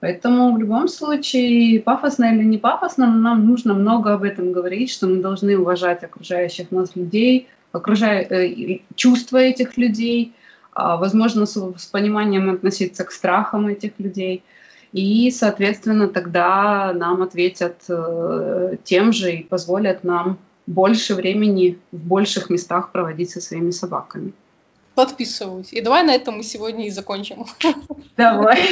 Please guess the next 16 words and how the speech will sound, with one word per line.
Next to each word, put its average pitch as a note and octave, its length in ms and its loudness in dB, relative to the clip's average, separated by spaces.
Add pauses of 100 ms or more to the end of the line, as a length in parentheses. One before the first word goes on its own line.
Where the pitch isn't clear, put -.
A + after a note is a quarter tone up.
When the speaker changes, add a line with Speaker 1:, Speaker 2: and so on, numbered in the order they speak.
(840)
Speaker 2:
<laughs> D4+ 840 -4
Чтобы A#3 460 -6
хорошо. C4 600 -6
Тогда B3 440 4
мы B3 260 -2
вот G#3+ 140 -14
на A3+ 80 -4
этой G#3+ 360 -6
такой G3+ 340 -10 (160)
пафосной, G3 800 -2
оптимистичной G#3 800 -10
всё-таки G3+ 380 -10
ноте G3+ 280 -8
заканчиваем. C4+ 840 -2 (180)
Про A3 160 -4
амуницию A#3+ 1400 -4